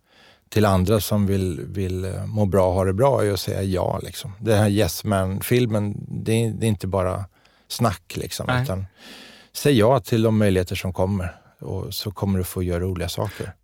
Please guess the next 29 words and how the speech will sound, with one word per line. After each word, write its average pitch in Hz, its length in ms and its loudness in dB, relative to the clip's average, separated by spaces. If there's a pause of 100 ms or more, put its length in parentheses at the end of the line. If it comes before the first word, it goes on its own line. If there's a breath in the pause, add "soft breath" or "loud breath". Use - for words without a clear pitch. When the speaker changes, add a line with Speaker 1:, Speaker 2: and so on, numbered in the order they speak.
Speaker 2:
Jag 156 400 4
är 156 100 2
ju 143 180 4
så 131 140 0
här 120 120 2
att 117 340 0
jag 143 200 0
tycker 156 180 -2
det 143 40 0
blir 139 120 2
väldigt 135 260 0
så 139 160 -8
här 120 80 0
ointressant 139 640 0
när 131 200 -4
man 123 160 0
har, 117 340 -2 (140 loud breath)
alltså, 131 240 -6
en, 113 240 -6
en 127 120 -4
spännande 135 720 -2
gäst 117 440 -2
i 117 60 -8
studion, 127 500 -2
så - 120 -10
ska - 120 -6
man 120 120 -2
prata 120 260 -2
massa, 117 280 -2